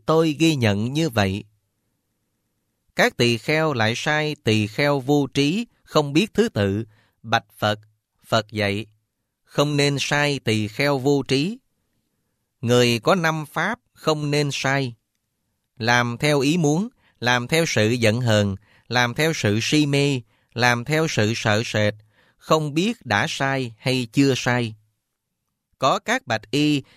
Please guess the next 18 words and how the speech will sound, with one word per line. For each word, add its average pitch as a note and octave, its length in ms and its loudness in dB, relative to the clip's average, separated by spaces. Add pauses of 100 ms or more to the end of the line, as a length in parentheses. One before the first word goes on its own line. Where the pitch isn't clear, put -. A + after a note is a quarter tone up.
thường A#2+ 280 2
làm A2+ 240 2
thức - 260 -6
ăn C3+ 400 -2
tặng A2+ 340 0
cho C#3+ 160 2
các G#3+ 240 -2
tỳ G#2 200 0
kheo. B2 420 -2 (380)
Các G#3+ 200 0
tỳ A#2 200 0
kheo C#3+ 400 -4
không C#3+ 360 -4
biết F#3 280 -2
nên C3+ 280 0
như C#3 200 0
thế G#3 200 -2
nào. G#2 400 -2